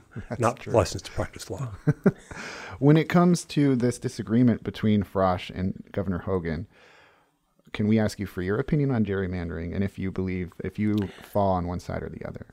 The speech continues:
Speaker 2: Well, I wish that the Attorney General had, uh, decided to comply for a couple of reasons. First, I think that it's the right thing to do. Uh, I think that the,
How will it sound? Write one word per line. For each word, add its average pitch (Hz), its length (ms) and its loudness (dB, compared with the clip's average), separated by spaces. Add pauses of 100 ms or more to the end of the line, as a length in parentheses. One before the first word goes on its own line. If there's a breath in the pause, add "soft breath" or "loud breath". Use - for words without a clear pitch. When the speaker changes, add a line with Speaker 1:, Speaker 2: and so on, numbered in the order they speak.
(480 loud breath)
Speaker 2:
Well, 190 200 0 (1120)
I 160 160 12
wish 156 440 10
that 131 160 2 (1000)
the 113 180 6
Attorney 104 280 6
General 92 400 6
had, 82 340 -2 (400)
uh, 87 180 -4
decided 92 500 0
to 87 80 -6
comply 80 500 -6
for - 180 0
a 90 40 2
couple 82 240 0
of 80 120 -8
reasons. - 360 -10
First, - 260 0
I 123 60 4
think - 180 -6
that 90 80 -4
it's - 140 -10
the 101 100 -6
right 85 220 -6
thing 82 160 -8
to - 140 -18
do. 78 220 -8 (560 loud breath)
Uh, 82 240 -6
I 98 100 -6
think - 240 -4
that - 180 -10
the, 85 300 -2